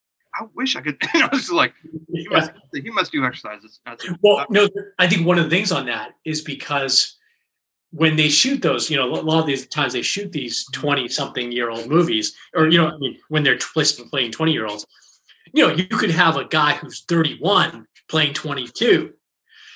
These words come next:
Speaker 2: So, or you could have a guy who's, like, twenty-two playing twenty-two. So, of course, twenty years later, the, the guy thirty-one is now <laughs> fifty, you know what I mean?
Speaker 1: Right.
Speaker 2: And the twenty-year-old is forty. So, you know, they're like, all right, they kinda look their age then. But, but
Speaker 1: Yeah.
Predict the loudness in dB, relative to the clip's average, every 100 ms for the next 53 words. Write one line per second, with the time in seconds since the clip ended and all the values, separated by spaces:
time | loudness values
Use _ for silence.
0 | -20 -4 2 4 4 4 4 6 4 2
1 | 0 0 0 -2 -4 -4 -4 -8 -10 -10
2 | -12 -10 -8 -4 0 0 0 -6 -8 -10
3 | -6 -6 -6 -14 -6 2 4 4 4 4
4 | 2 2 4 4 6 4 4 2 0 -4
5 | _ _ -4 0 0 0 -2 -2 2 2
6 | 0 0 0 0 -4 -6 -8 -8 -10 -8
7 | -10 -10 -10 -10 -4 -4 0 -2 -2 -6
8 | -14 -8 -4 -2 0 4 4 4 2 0
9 | 2 6 6 4 -2 -4 4 6 6 4
10 | 2 2 -2 -16 -10 2 2 2 0 2
11 | 4 2 2 2 2 2 -2 -2 -2 0
12 | 0 2 2 4 2 0 -4 -6 -10 -10
13 | -14 -10 -8